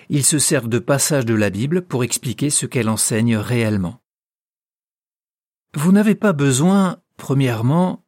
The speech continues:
d'être un intellectuel ou d'avoir fait des études. Les douze apôtres de Jésus étaient considérés comme des gens sans instruction et ordinaires.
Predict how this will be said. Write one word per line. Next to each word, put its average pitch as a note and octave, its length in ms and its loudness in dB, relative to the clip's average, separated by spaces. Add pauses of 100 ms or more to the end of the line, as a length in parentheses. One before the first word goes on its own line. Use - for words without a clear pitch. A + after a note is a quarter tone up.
(120)
d'être A#2+ 360 -4
un A#2 140 2
intellectuel A#2+ 1000 -2 (140)
ou B2 140 -2
d'avoir B2 320 0
fait C3 160 -2
des G#2+ 240 -2
études. A2 420 -6 (1400)
Les A2+ 160 0
douze D3+ 260 2
apôtres C#3+ 440 0
de G#2 140 -2
Jésus G#2+ 460 0
étaient A#2+ 200 -4
considérés A#2 720 -2
comme D3+ 300 0
des A2+ 160 0
gens B2 240 0
sans B2+ 340 -2
instruction C3+ 760 -2
et C#3+ 220 -4
ordinaires. C3+ 720 -2